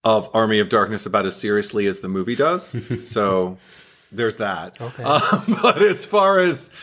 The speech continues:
Speaker 1: as far as what I perceive happening, like, in the cabin, uh, uh, uh,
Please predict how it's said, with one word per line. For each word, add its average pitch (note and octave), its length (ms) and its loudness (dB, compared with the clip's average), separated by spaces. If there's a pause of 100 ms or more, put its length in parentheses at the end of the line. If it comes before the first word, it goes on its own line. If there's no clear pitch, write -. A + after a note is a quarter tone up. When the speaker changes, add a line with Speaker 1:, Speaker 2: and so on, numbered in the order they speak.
(220)
Speaker 1:
as A3+ 120 0
far A#3 140 2
as G#3 120 -2
what G3 180 2
I E3+ 80 4
perceive D3+ 560 -2
happening, C3+ 420 -2
like, B2 280 0
in B2+ 180 2
the A2+ 160 -2
cabin, A#2+ 640 0 (180)
uh, G#2+ 40 -2 (480)
uh, G2 400 0
uh, F#2 440 -4